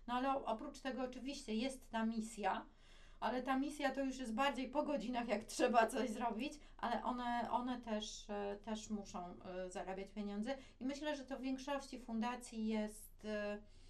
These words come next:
jest taka pięta Achillesa, gdzie nie ma po prostu budżetu na to,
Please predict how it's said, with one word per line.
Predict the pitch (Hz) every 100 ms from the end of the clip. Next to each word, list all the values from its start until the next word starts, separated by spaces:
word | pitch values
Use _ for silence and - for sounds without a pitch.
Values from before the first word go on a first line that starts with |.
| - -
jest | 202 208 - -
taka | 240 233 220
pięta | 220 240 220 226 208
Achillesa, | 214 220 226 220 214 254 254
gdzie | 240 220 220 254
nie | 262 233 240
ma | 226
po | 214
prostu | 220 220 -
budżetu | 190 196 180 190 190 202 208 - -
na | 240 262 233
to, | 220 247 320